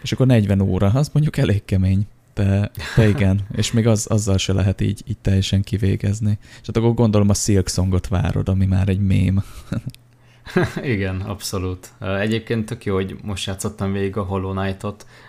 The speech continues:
Speaker 2: mert hogyha pár évvel ezelőtt játszottam volna végig, akkor nem tudom,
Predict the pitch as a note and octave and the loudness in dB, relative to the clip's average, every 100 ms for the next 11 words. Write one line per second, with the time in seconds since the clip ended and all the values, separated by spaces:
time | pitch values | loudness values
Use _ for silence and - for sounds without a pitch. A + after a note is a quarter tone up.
0 | - G2+ G2 G2 G2+ F#2+ F2 - - - | -10 -6 -6 -4 -2 -2 -4 -16 -20 -20
1 | - G#2 G2+ G2 G2+ G2+ G2+ G2 F#2 - | -4 -2 0 -2 -2 -4 -4 -6 -8 -10
2 | F#2+ - F#2+ G2 F#2 F#2+ G2 F#2+ G2 F#2+ | -10 -10 -8 -6 -4 -4 -4 -2 -2 0
3 | G#2+ G2 - - F#2 - G#2 - - _ | -6 -8 -16 -14 -14 -8 -10 -10 -18 _
4 | G2+ F#2 F#2+ F#2 | -10 -8 -8 -8